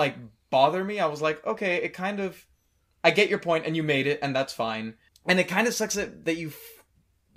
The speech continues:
like, I wish you had shown hints of this in her character before you did the big twist or whatever, um, 'cause it kinda came out of nowhere. But then the D L C did something that, like,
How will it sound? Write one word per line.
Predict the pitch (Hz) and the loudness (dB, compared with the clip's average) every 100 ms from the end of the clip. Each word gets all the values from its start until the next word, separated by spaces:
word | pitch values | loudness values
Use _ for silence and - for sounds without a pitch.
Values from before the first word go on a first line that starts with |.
| - | 0
like, | 170 | 4
I | 175 | 4
wish | 165 202 | 4 2
you | 208 | 2
had | 190 - | 0 0
shown | - 156 151 160 170 - _ _ | 0 2 2 0 -6 -14 _ _
hints | 156 156 175 - | 0 0 0 -6
of | - 180 156 | -2 -2 -2
this | 175 180 | -6 -6
in | 170 160 | -6 -2
her | 147 | -4
character | - 139 147 151 180 175 | 0 2 2 2 -4 -6
before | 131 127 - 123 151 226 277 _ _ | -6 -10 -6 -2 -2 -2 -6 _ _
you | 185 196 | -6 -2
did | 170 208 180 | 0 2 0
the | |
big | 180 202 196 185 - _ _ _ _ _ _ - - | 0 0 -2 -6 -16 _ _ _ _ _ _ -20 -16
twist | - 208 226 - - - | -2 2 2 -2 -6 -4
or | 202 | -4
whatever, | 202 214 220 220 208 - - _ _ - | -2 -2 -2 -2 -6 -10 -20 _ _ -2
um, | 156 151 143 139 | 2 2 0 -6
'cause | - 151 | -6 -6
it | 165 | -2
kinda | 156 160 | 0 0
came | 160 160 | 0 0
out | 156 | 0
of | 147 | 0
nowhere. | 147 160 185 - - | -2 -2 -2 -8 -8
But | 147 107 | -6 -2
then | 131 127 123 | -2 -2 -4
the | 127 | -6
D | 120 131 | -4 -2
L | 127 | 0
C | 120 - 208 151 120 - _ _ _ _ _ 135 | -2 -8 -10 -8 -10 -14 _ _ _ _ _ -8
did | 123 165 | 0 0
something | 156 151 135 131 127 | 2 -2 -2 -6 -2
that, | 123 117 | -2 0
like, | 117 113 - | -2 -4 -10